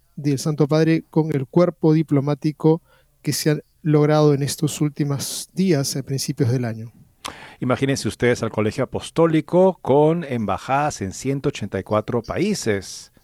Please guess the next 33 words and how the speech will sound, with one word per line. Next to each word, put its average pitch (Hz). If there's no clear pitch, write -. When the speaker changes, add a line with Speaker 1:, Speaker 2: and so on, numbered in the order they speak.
Speaker 2:
Sí, -
es 151
lo 165
que 165
es -
la 104
misión 95
de 110
la 98
iglesia 104
también 117
en 110
el 90
siglo 113
veintiuno, 104
y 98
lo 95
ha 90
sido 104
también 98
por 95
varios 98
siglos. 104
Y 175
eso, 220
claro, 208
nos 110
dice 131
que 113
la 98
iglesia 110
debe 110
desempeñarse 110